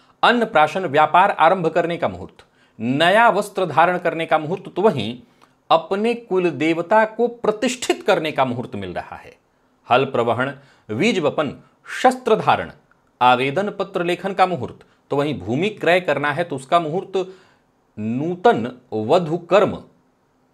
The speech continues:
नई वधु घर में आई है उसके द्वार हाथों कोई कार्य प्रारंभ कराना है,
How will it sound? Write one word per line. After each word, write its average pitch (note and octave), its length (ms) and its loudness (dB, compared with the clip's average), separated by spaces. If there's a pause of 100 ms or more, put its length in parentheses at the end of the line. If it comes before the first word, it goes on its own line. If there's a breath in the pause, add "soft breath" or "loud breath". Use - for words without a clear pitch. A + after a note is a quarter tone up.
(600)
नई G#2 260 -8
वधु G#2+ 280 -4
घर A#2 200 -2
में A#2+ 120 -4
आई C3 180 0
है C#3 80 0
उसके B2+ 240 -4
द्वार B2+ 240 2
हाथों C#3 300 -4
कोई B2+ 140 -4
कार्य C#3+ 240 0
प्रारंभ D#3 340 0
कराना C#3 340 2
है, - 140 -12